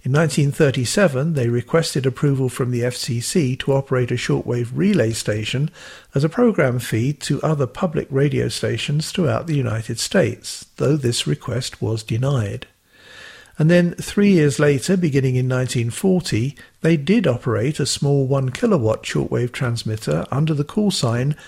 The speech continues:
W two X V P. This broadcast on twenty-six point one megahertz, initially with the intention of countering the shortwave punch of the Axis powers with broadcasts in Spanish or Portuguese to South America.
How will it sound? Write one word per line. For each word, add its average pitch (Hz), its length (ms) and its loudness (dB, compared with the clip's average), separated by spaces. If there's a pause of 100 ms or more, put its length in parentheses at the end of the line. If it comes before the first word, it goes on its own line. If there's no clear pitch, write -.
(180)
W 143 420 2
two 127 540 0
X - 320 -4
V 117 320 -4
P. 139 520 -2 (580)
This 190 160 2
broadcast 120 760 -2
on 117 220 0
twenty-six - 640 -2
point 147 300 -2
one 123 300 -2
megahertz, 127 760 -2 (420)
initially 139 580 2
with 160 200 -2
the 139 140 0
intention 147 680 -2
of 131 240 -4
countering 135 540 -2
the 120 80 -2
shortwave 131 580 -2
punch 131 320 -2
of 139 80 -2
the 156 160 0
Axis - 400 -4
powers 117 560 -4 (340)
with 196 240 -2
broadcasts 139 680 -2
in 147 140 2
Spanish 120 520 -2
or 107 80 -2
Portuguese 123 720 -2
to 185 140 -2
South 110 320 -4
America. 139 640 -2